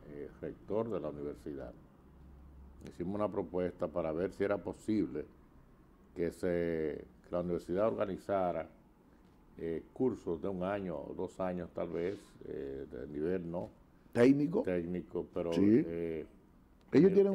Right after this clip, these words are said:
Speaker 2: ellos tienen un, un
Speaker 1: sí.
Speaker 2: liceo, el Liceo Pedro Francisco Bono,
Speaker 1: Pedro
Speaker 2: creo que.
Speaker 1: Francisco, ese es un colegio.
Speaker 2: Ah, un colegio.
Speaker 1: Colegio, sí.
Speaker 2: Un colegio, pero yo creo que era un colegio técnico también que preparaba,
Speaker 1: Sí.
Speaker 2: ¿no?
Speaker 1: No,
Speaker 2: ¿O
Speaker 1: no,
Speaker 2: no?
Speaker 1: no, no, no, es
Speaker 2: No.
Speaker 1: un colegio normal, es convencional, es igual.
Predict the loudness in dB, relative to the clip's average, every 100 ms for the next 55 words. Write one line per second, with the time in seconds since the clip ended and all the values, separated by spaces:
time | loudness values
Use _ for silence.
0 | 6 6 6 2 2 2 2 6 6 8
1 | 8 10 8 6 4 2 4 6 6 6
2 | 4 2 4 2 2 4 4 4 2 0
3 | 0 0 -2 -4 -6 -6 -2 -2 -2 -8
4 | -4 -2 -2 -4 -8 -10 -2 4 4 8
5 | 8 8 6 0 -6 -12 -12 0 6 8
6 | 10 8 8 8 8 6 4 2 6 8
7 | 8 6 6 4 0 0 0 -2 -2 0
8 | 2 0 0 -12 -20 -20 -20 -20 -20 -20
9 | -20 -10 2 4 4 0 -4 -6 -6 -4
10 | -8 -10 -14 -12 -6 -6 -4 -8 -6 -6
11 | -8 -10 -14 -18 -20 -20 -20 -20 -16 -14
12 | -8 -4 -4 -4 -6 -6 -8 -12 -10 -10
13 | -8 -12